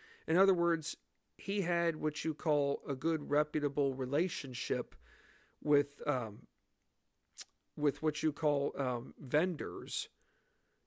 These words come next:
you know, those who were gonna be selling, uh,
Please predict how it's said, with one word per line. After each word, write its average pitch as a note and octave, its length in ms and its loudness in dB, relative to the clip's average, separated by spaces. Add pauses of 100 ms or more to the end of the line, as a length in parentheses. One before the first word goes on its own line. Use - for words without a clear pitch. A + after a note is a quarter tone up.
you C#3+ 60 -2
know, C3 200 2
those C#3+ 380 4
who D3+ 120 2
were C#3+ 120 2
gonna C#3 160 -2
be C3+ 140 -4
selling, D3+ 680 0
uh, B2 240 0